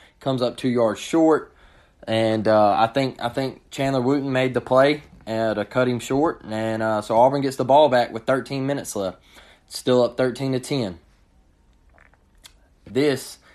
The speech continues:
is the next spot where I think Auburn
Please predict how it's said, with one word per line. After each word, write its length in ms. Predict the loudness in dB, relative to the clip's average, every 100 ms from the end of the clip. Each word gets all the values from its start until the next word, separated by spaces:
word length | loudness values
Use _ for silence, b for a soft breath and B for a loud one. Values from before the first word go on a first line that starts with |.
| b b _ -6
is 400 | -2 -2 -4 -12 _ _ -18
the 200 | -4 2
next 280 | 4 2 0
spot 380 | 4 4 2
where 340 | -2 -2 -2 0
I 140 | -2
think 320 | -2 -8 -8 0
Auburn 440 | 2 2 -2 -8